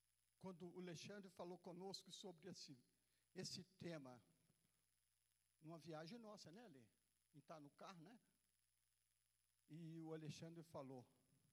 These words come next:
que a gente podia, o ano passado, que a gente podia colocar o tema esse ano, fogo,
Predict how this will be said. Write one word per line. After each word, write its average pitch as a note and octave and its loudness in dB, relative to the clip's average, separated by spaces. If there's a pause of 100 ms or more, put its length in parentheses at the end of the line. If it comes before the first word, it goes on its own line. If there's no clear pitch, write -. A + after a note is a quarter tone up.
(1160)
que F3+ -8
a D#3+ -2
gente E3 -4
podia, C3 -2
o D3+ 0
ano A#3+ -2
passado, F#3 4 (1040)
que - -4
a C#3 0
gente D3 0
podia C#3 0 (1000)
colocar D3 2
o C3+ 0 (140)
tema C3+ 0
esse C3+ -2
ano, C#3 -2 (200)
fogo, F3+ -2